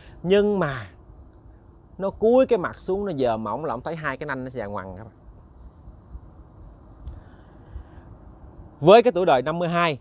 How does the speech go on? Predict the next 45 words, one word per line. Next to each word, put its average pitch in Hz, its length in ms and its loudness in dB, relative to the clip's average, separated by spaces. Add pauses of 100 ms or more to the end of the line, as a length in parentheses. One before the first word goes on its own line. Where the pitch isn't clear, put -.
và 120 140 -2
đã 147 160 -2
từng 139 260 -2
trải 120 240 -4
qua 170 380 -2 (480)
khá 226 300 -2
là 185 100 0
nhiều 113 240 -2
lần 101 280 -4
gặp 98 180 -4
ma 135 300 -6 (240)
một 95 140 -16
cách 147 140 -4
ghê 147 260 4
rợn, 101 280 -4 (360)
cho 156 120 4
nên 156 280 4
dù 156 320 6
biết 170 260 4
là 131 140 2
mình 120 340 -4
gặp 117 120 -4 (140)
quỷ, 110 260 -4 (840)
ông 175 280 4
Bảy 127 280 0
vẫn 123 300 -2
cố 196 320 6
gắng 180 340 -4
bình 110 200 -6
tĩnh. 107 220 -8 (1900)
Cái 175 480 6
nó 170 140 -4
nói 180 160 -4
chuyện 120 220 -6
với 135 80 -4
ổng 123 140 -4
luôn 127 120 -4
các 131 80 -8
bạn. 92 180 -8 (600)
Nó 165 80 -10
nói: 156 520 0
"Mày 110 300 -4
gan 156 420 -2
quá 170 120 -2
ha. 165 320 -6